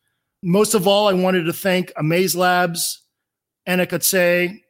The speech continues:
Brandon Ruicki, uh, for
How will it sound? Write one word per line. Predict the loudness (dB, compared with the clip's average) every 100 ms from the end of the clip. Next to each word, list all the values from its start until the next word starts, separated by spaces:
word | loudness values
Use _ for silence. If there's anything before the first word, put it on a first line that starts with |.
| -6
Brandon | -2 0 0
Ruicki, | 2 2 0 -2 -4 -4 -6 -10 _ _
uh, | -8 -6
for | -6 -6 -2 0 -2